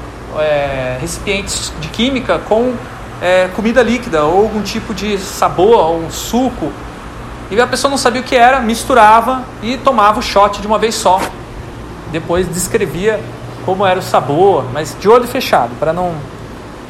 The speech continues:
pra se concentrar mesmo na questão do sabor. Então, uma experiência bem simples que eles fizeram, né, pra,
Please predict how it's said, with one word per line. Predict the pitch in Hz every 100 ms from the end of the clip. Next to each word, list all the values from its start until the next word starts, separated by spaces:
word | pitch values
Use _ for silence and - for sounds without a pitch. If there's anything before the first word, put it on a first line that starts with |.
| - -
pra | - 175
se | -
concentrar | 202 208 214 202 196
mesmo | 190 190 196
na | 185
questão | 190 - 190
do | 185
sabor. | - 180 147 120 - - - - - - - -
Então, | - 277
uma |
experiência | 285 - 262 262 247
bem | 226 254
simples | - 254 - 254 -
que |
eles | 185 185
fizeram, | - 214 220 247 247
né, | 226
pra, | 226 240 254